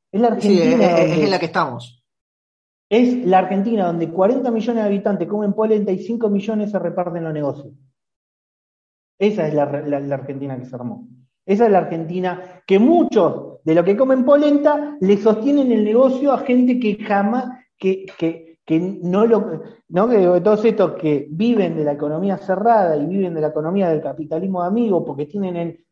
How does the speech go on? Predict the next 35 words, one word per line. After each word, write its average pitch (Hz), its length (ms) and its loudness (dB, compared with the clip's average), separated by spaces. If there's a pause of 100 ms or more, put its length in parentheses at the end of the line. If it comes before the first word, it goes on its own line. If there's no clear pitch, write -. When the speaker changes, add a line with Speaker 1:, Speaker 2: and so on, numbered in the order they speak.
Speaker 1:
en 160 120 -6
el 160 120 -4
celular, 185 600 2
el 160 200 -2
teléfono 180 600 0
y 156 120 -4
el 151 80 -2
WhatsApp 165 760 0
directo 185 880 0
al 156 200 0
secretario, 170 720 2
al 156 100 0
subsecretario, 165 760 0
al 156 100 2
ministro, 175 480 0
directamente 202 520 0
al 180 100 -4
presidente, 170 840 -6
donde 180 180 -2
cierran 247 320 -2
los 180 100 -2
negocios 214 420 -2
a 156 80 0
dedo. 165 440 -2 (1500)
A 220 120 2
dedo, 294 340 4
directamente 254 680 0
los 175 220 -2
cierran, 160 340 -2
así, 220 480 -4
directamente 247 720 0
a 208 60 4
dedo 226 380 0
los 147 120 -4
negocios. 131 460 -6